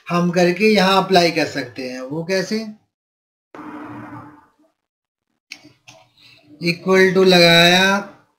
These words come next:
sale amount में से multiply किया, किसको, choose को।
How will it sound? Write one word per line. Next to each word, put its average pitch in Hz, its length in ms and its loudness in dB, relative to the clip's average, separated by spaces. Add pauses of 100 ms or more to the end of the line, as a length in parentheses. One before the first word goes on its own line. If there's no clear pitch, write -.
(680)
sale 180 340 0
amount 170 460 0
में 165 100 0
से 175 160 -2
multiply 147 680 0
किया, 143 220 -6
किसको, 185 480 -4
choose 147 440 -6
को। - 360 -20